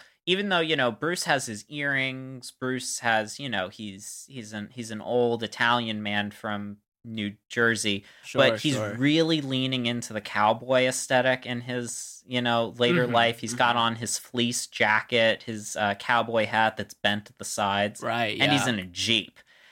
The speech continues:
Speaker 1: Um, and he's like, "We need to meet in the middle,
Speaker 2: Yeah.
Speaker 1: America."
Speaker 2: All right.
Speaker 1: And it's like, I get what you're trying to do, Bruce, because you are cursed. You are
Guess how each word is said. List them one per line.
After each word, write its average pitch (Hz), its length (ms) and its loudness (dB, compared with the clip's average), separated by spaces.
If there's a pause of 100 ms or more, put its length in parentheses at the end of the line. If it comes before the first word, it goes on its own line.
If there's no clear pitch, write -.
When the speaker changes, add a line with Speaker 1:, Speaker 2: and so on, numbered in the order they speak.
(280)
Speaker 1:
Um, 110 400 4 (180)
and 123 140 -14
he's 110 140 -12
like, 107 160 -10 (200)
"We 160 320 -10
need 160 340 -6
to 139 140 -4
meet 151 380 -6
in 131 160 -12
the 117 60 -14
middle, - 640 -6 (720)
Speaker 2:
Yeah. 117 80 -6 (100)
Speaker 1:
America." - 500 -4 (400)
Speaker 2:
All 120 120 -6
right. 98 320 0 (240)
Speaker 1:
And 175 120 4
it's 180 200 0
like, 180 320 4 (340)
I 175 300 -2
get 220 240 2
what 202 180 -6
you're 185 60 -6
trying 156 400 0
to 131 100 -8
do, 113 320 -6
Bruce, 101 400 -8
because 135 420 -6
you 131 120 0
are 120 120 6
cursed. - 640 -2
You 127 140 -2
are 120 100 2